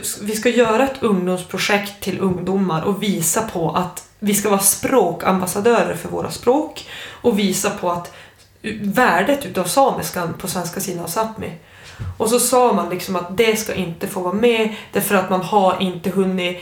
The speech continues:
fixa till det efter... Men ni har ju vetat länge att språket skulle bli godkänt i, i april till exempel.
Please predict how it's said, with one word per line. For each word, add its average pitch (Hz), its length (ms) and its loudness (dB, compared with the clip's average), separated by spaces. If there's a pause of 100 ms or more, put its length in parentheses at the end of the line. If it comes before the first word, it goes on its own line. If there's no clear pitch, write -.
(720)
fixa - 560 0
till 208 540 2
det 208 420 6
efter... 208 500 0
Men 233 220 2
ni 214 120 4
har 220 80 6
ju 220 80 6
vetat 208 360 4
länge 214 500 4
att 202 180 0
språket 190 380 0
skulle 196 240 0
bli 190 100 2
godkänt 202 640 2
i, 180 260 0
i 180 140 2
april 180 420 0
till - 200 -10
exempel. - 520 -8